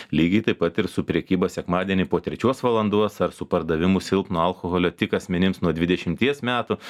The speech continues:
kai yra stumiama iš principo jaunimas nuo silpno alkoholio prie narkotinių medžiagų vartojimo, tegu išeina vakarais, pažiūri, kas darosi,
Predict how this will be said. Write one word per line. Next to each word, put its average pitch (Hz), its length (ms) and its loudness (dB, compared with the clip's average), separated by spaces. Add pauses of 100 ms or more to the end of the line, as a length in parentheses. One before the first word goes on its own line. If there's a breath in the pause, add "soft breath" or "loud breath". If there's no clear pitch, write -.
(380 loud breath)
kai 101 140 2
yra 98 120 0
stumiama 104 460 0
iš 92 120 -2
principo 101 420 0
jaunimas 95 540 2
nuo 98 180 2
silpno 98 400 0
alkoholio 92 460 0
prie 92 160 -2
narkotinių 101 560 0
medžiagų 95 440 0
vartojimo, 92 480 0
tegu 90 240 2
išeina 95 420 2
vakarais, 90 420 0
pažiūri, 90 420 0
kas 85 140 -2
darosi, 90 440 0